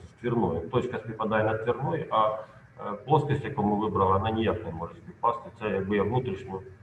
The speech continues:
Да, вона може лише паралельно. Добре. Паралельно. А я ж тут написав в методичці. Прив'язуємо вирівнювання третьої додаткової площини і стінки стрінгера. У мене тут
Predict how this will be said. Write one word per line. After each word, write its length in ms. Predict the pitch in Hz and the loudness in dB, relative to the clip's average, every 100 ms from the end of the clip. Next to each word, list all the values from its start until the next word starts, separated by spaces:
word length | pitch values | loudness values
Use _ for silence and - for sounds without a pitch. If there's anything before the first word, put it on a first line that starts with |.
| - - - - - - - | -20 -20 -20 -20 -20 -20 -6
Да, 100 | 101 | 2
вона 160 | 101 120 | 4 6
може 240 | 120 113 | 6 4
лише 240 | 110 113 110 | 2 0 0
паралельно. 520 | 101 98 92 82 85 - - - | 4 4 4 2 -2 -6 -14 -4
Добре. 280 | 92 87 - - - - - - - - | -2 0 -4 -10 -18 -20 -20 -20 -20 -10
Паралельно. 540 | 107 107 95 87 87 - | 0 2 4 2 0 0
А 100 | 101 | 0
я 160 | 113 123 | 2 0
ж 140 | - - | -2 -10
тут 240 | - - 117 | -12 -12 -10
написав 520 | - 113 117 117 110 - - 104 | -10 -10 -4 -4 -4 -14 -20 -16
в 40 | |
методичці. 640 | 98 98 104 104 - 104 - - - - - - - - - - - - - - - - - - - - | -14 -10 -10 -10 -12 -16 -16 -18 -20 -20 -20 -20 -20 -20 -20 -20 -20 -20 -20 -20 -20 -20 -20 -20 -20 -18
Прив'язуємо 880 | 98 98 113 117 110 110 107 107 - - - - - - - - - | -8 -2 2 2 2 2 4 2 0 -8 -16 -20 -20 -20 -20 -20 -8
вирівнювання 500 | 95 113 113 107 101 | 0 2 4 4 4
третьої 340 | 104 113 107 98 | 4 4 4 2
додаткової 480 | 98 98 - 107 | 2 2 2 2
площини 580 | 101 104 - - 117 135 | 2 0 -2 -4 -2 0
і 60 | - | 0
стінки 400 | - 107 98 98 | -2 -2 -2 -4
стрінгера. 600 | - 90 82 82 156 156 - - - - - - - - - - - - - - - - - - - - | -4 -4 -4 -4 -8 -10 -14 -20 -20 -20 -20 -20 -20 -20 -20 -20 -20 -20 -20 -20 -20 -20 -20 -20 -20 -12
У 60 | 95 | -4
мене 280 | 120 101 | -2 -2
тут 280 | 95 - 107 | -2 -4 -6